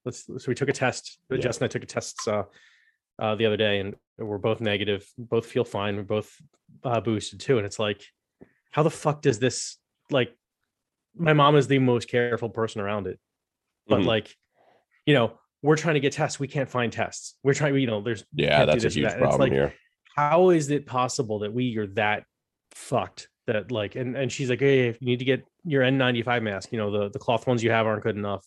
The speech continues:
Speaker 1: So, uh, you know, gets, gets the, and I'm like, "Well, okay, how,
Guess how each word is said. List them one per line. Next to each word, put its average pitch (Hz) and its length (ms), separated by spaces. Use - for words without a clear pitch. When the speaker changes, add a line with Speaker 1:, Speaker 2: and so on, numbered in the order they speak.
Speaker 1:
So, 104 360
uh, - 40
you 113 80
know, 98 180
gets, 143 240
gets 151 220
the, 139 100
and 151 160
I'm 127 100
like, 123 240
"Well, 131 200
okay, 123 260
how, 117 320